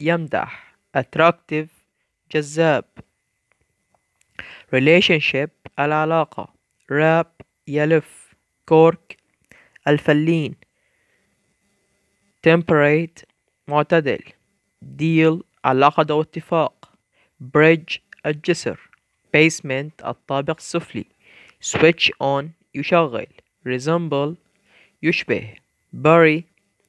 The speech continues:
يدفن. estimate، يقدر أو يتوقع. childhood، الطفولة. request، الطلب أو يطلب. argue، يتناقش أو يتجادل. well known،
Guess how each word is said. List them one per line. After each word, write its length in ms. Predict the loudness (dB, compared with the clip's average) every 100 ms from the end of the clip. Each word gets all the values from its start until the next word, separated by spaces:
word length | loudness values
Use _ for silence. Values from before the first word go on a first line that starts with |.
| _
يدفن. 440 | -4 -4 -10 -18 -18 _ _ _ _ _ _ -12
estimate، 800 | -12 -4 -2 0 0 -2 -6 -20 _ _ _ _ _ _ _ -8
يقدر 520 | -2 0 0 2 0
أو 120 | 2
يتوقع. 580 | 0 0 -2 -4 -10 -14 -14 _ _ _ _ _ 2
childhood، 520 | 4 4 0 -8 -10 -14 _ _ -10
الطفولة. 600 | -8 -8 -10 -6 -6 -8 -12 _ _ _ _ -4
request، 720 | -4 0 2 2 0 -16 _ _
الطلب 500 | -10 _ -6 -2 -2
أو 180 | -2 -2
يطلب. 400 | -4 -6 -10 -12 _ _ _ _ _ 0
argue، 540 | 2 2 -2 -6 -6 -10 _ _
يتناقش 640 | -6 -4 -6 -4 -2 -2 -2
أو 120 | -4
يتجادل. 640 | -4 -4 -2 -2 -4 -14 -20 _ _ _ _ -4
well 320 | -2 -2 -2
known، 340 | 0 0 -4